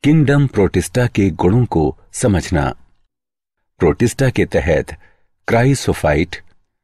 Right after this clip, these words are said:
डायएनोफ्लैजिलेट्स, यूग्लिनोइड्स, स्लाइम मोल्ड्स और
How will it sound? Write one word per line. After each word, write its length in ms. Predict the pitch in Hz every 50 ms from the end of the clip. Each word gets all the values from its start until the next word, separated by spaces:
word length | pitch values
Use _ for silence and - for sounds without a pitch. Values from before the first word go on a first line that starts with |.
| _ _ -
डायएनोफ्लैजिलेट्स, 2000 | 85 78 117 127 135 143 135 - 95 101 110 107 107 113 117 113 110 - _ - - - - 90 87 80 - 87 82 73 80 90 98 95 - - - - - - - _ _ _ _ _ _ _ _ _
यूग्लिनोइड्स, 920 | 85 80 104 123 101 104 113 117 101 90 76 78 90 110 107 - - - - _ _ _ _ _ _ _ _ _ _ _ _ _ _ -
स्लाइम 400 | - - 123 123 127 135 - - 101
मोल्ड्स 460 | 80 78 80 80 95 98 - - - - _ _ -
और 340 | 82 80 78 76 76 73